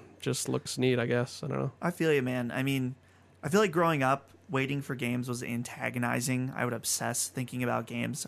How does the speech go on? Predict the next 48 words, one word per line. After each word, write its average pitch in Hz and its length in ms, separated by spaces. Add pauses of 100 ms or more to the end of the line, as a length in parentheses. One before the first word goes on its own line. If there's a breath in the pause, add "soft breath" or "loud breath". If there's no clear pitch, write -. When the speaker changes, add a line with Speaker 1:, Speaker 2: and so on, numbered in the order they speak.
Speaker 2:
I - 60
remember 151 300
having 127 300
a 120 60
dream, 120 460
like, 117 180 (380 soft breath)
multiple 143 360
dreams 135 600
about - 260
Halo 139 300
two 143 380 (360 soft breath)
before 151 300
Speaker 1:
Yeah. 143 40
Speaker 2:
it 143 40
came 143 240
out 127 200
'cause 139 140
I 123 60
was 117 120 (220)
always 139 460
thinking 131 260
about 127 220
it, - 100
so 135 140
Speaker 1:
Yeah. 147 60
Speaker 2:
excited. 131 420 (640 loud breath)
And 147 180
now 196 300
it's - 180
like, 127 360 (340)
I'll 135 160
see 147 180
a 143 40
game 135 260
announced 127 560 (100)
or 123 80
whatever, 127 400
and 131 160
even 135 200
if 127 120
I 123 80
think 123 180
it's 120 120
really 127 220
awesome, 123 340
I'm 131 80
just 147 100
like, 151 140